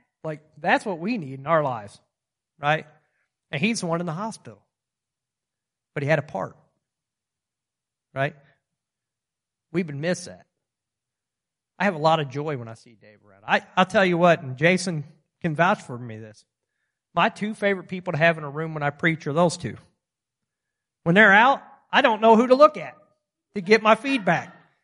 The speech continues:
That's no lie. They give you feedback. Everybody has a part, and you don't even realize it. But they're my two favorite people to have in a room when I preach.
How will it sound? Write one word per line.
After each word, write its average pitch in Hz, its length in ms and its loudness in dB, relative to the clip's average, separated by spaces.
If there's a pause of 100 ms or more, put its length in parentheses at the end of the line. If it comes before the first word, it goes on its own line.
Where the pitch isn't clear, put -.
(400)
That's 294 200 6
no 302 160 8
lie. 311 280 8
They 180 160 0
give 240 180 -2
you 254 80 0
feedback. 233 580 -6
Everybody 262 440 4
has 240 240 4
a 208 80 0
part, 240 400 2
and 175 100 -14
you 180 60 -8
don't 214 160 -2
even 202 120 -10
realize 156 440 -6
it. 104 100 -20 (1000)
But 185 100 -8
they're 196 80 0
my 185 140 -2
two 233 200 -6
favorite 220 300 -4
people 220 220 -10
to 160 60 -4
have 185 180 0
in 175 60 -8
a 170 40 -6
room 180 220 -6
when 151 80 -6
I 143 60 -4
preach. - 460 -18